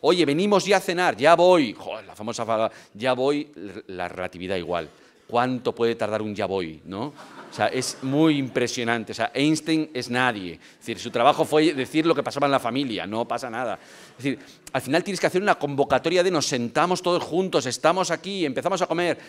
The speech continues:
tres, dos, uno, ya". Guau, dices tú, "Increíble". O sea, cogía cada uno, lo llevé allí. Buah. Si no fuera eso, la gente cogería su plato y se iría a la habitación. Cada uno estaría con su móvil.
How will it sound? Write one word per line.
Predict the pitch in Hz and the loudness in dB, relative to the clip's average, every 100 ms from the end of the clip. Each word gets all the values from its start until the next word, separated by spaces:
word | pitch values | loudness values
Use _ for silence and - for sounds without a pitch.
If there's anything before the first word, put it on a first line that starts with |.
| - | -14
tres, | - 170 180 160 123 | 0 4 6 6 6
dos, | 156 165 165 | 8 8 6
uno, | 175 151 104 - - | 0 0 -4 -10 -18
ya". | 101 113 135 139 135 101 80 | -6 4 8 10 8 4 0
Guau, | 107 143 139 | 4 6 6
dices | 120 127 | 2 -4
tú, | 123 107 | -4 -4
"Increíble". | 113 113 113 120 151 101 | -6 -4 0 2 2 -2
O | 95 | -8
sea, | 113 | -8
cogía | 107 - 170 | -8 -6 -4
cada | 165 147 | -2 0
uno, | 135 175 143 | 2 2 2
lo | 117 | -2
llevé | 113 170 | 0 6
allí. | 180 135 208 170 - - - | 6 6 -2 -4 -8 -20 -8
Buah. | 123 139 87 - - - _ _ _ _ _ - | 2 2 2 -14 -20 -20 _ _ _ _ _ -12
Si | - 160 | -4 0
no | 214 | 2
fuera | 269 247 | 2 2
eso, | 165 - 220 - _ _ _ | 0 -2 -10 -14 _ _ _
la | - | -14
gente | 101 165 | -8 -6
cogería | 196 117 113 165 | -4 -4 -2 -2
su | 190 | -2
plato | 175 196 | -4 -4
y | 180 | -4
se | 117 | -2
iría | 147 147 | 0 2
a | |
la | 104 | 0
habitación. | 98 101 90 76 85 _ _ _ _ _ _ _ _ _ - | -6 -10 -12 -14 -16 _ _ _ _ _ _ _ _ _ -10
Cada | 110 104 | -6 -4
uno | 170 | -4
estaría | 170 156 | -2 -2
con | 160 131 | 0 -2
su | - | -2
móvil. | 123 156 92 82 | 0 0 -2 -10